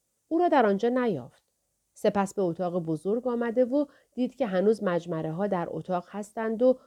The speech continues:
بوی بخورات مختلف در اتاق پیچیده و کرسی ها به طور غیر منظم در اطراف اتاق مانده، ولی کسی در آن اتاق نیست. ماندان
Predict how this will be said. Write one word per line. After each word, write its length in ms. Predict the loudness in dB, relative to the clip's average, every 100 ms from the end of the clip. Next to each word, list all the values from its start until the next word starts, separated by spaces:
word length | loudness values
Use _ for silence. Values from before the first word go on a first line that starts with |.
| _
بوی 240 | 0 2 4
بخورات 600 | 4 2 2 2 0 -2
مختلف 600 | -4 -4 -6 -4 -4 -4
در 180 | -6 -6
اتاق 420 | -8 -6 -8 -8
پیچیده 760 | -14 -14 -12 -10 -2 4 4 4 -4 _ -4
و 100 | -4
کرسی 460 | 0 -2 -2 -6
ها 200 | -4 -2
به 120 | 0
طور 320 | 0 0 0 2
غیر 300 | 2 2 2
منظم 640 | 0 0 -2 -4 -6 -6 -10 _ -4
در 180 | -4 -2
اطراف 440 | -6 -4 -2 -2
اتاق 440 | 0 -2 0 -2 0
مانده، 580 | 0 0 0 -2 -2 -6 _ _ _ -6
ولی 200 | -2 -2
کسی 320 | -4 -8 -6
در 220 | -4 -2
آن 120 | -2 -2
اتاق 480 | -4 -4 -6 -6
نیست. 420 | -12 -16 -18 -20 _ _ _ _ _ _ _ _ _ _ _ 2
ماندان 400 | 4 6 4